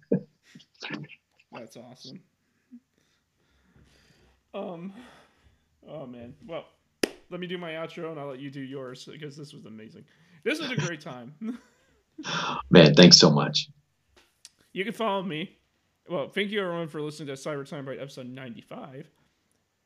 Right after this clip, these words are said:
Speaker 2: You can find me on Facebook at Cyber Time Bite.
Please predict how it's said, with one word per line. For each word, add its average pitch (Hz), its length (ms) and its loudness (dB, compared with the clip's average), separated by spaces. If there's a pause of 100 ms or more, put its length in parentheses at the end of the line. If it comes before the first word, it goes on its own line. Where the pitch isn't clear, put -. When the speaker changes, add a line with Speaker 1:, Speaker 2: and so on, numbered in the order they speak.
(120)
Speaker 2:
You 117 120 -12
can 143 140 -12
find 202 320 -8
me 180 360 -6 (720)
on 123 180 -10
Facebook 147 500 -4 (380)
at 110 200 -6
Cyber 131 380 -2
Time 165 280 4
Bite. 117 180 -2